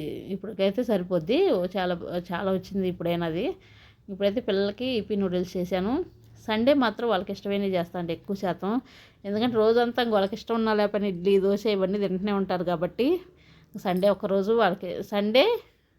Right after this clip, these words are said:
ఆ, సాటర్డే సాయంత్రం ఈ రో-, రెండు మాత్రం వాళ్ళకి ఇష్టమైన వాటి చేస్తాను. ఏదైనా ఆయిల్ ఫుడ్ పెట్టాలన్నా కూడా సండే కూడా తక్కువ ఆయిల్ ఫుడ్ అయితే, సాటర్డే నైట్ ఏదైనా చేసుకోవాలంటే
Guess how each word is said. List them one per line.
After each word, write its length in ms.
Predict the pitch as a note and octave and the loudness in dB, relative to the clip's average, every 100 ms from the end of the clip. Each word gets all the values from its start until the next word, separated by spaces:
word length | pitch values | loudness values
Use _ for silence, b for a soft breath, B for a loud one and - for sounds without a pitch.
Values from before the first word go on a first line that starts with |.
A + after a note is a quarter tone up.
| _ F#3 | _ -12
ఆ, 200 | F#3 F#3 | -8 -6
సాటర్డే 680 | G3+ G3+ A3 G#3+ B3 B3+ | -2 0 0 0 0 0
సాయంత్రం 480 | A#3+ F#3+ F#3+ F#3 F3+ | -2 0 0 0 -2
ఈ 100 | E3+ | -2
రో-, 300 | F3 D3 F3+ | -2 -2 0
రెండు 220 | G3 G3+ | 0 0
మాత్రం 300 | A3 G#3 C#4 | -2 -4 -2
వాళ్ళకి 220 | B3+ F3+ F3+ | 0 0 -4
ఇష్టమైన 360 | - F#3 F3 | -6 -4 -2
వాటి 360 | E3+ D3+ D#3+ F3+ | -4 -6 -8 -6
చేస్తాను. 600 | F3 D#3+ - F3 G#3+ F4 - B B B B B F#3+ | -6 -6 -6 -4 -4 -6 -10 B B B B B -2
ఏదైనా 220 | F#3+ G3 | 0 2
ఆయిల్ 180 | G3 G#3 | 2 0
ఫుడ్ 220 | G#3+ F3+ | -2 -2
పెట్టాలన్నా 380 | F#3 G3+ G3 F#3+ | 0 0 0 0
కూడా 500 | G#3 B3 C#4 F3 - - F#3+ | 2 0 0 -4 -6 -14 -10
సండే 380 | - G3+ B3 | -2 2 4
కూడా 220 | C4 B3+ C4 | 4 2 2
తక్కువ 300 | F#3+ - G3+ | 0 0 2
ఆయిల్ 260 | F#3 E3+ G3 | 2 2 -2
ఫుడ్ 200 | F3+ E3 | -4 -4
అయితే, 280 | E3+ G#3+ C#4 | -2 -2 -2
సాటర్డే 460 | G#3+ F#3+ G3+ G#3 | 0 -2 0 0
నైట్ 260 | F#3 F3 F#3+ | 0 0 0
ఏదైనా 220 | F3 E3 | 0 0
చేసుకోవాలంటే 840 | D#3+ E3+ - E3+ E3 E3 G3 D4 | -4 -6 -8 -8 -6 -2 0 -2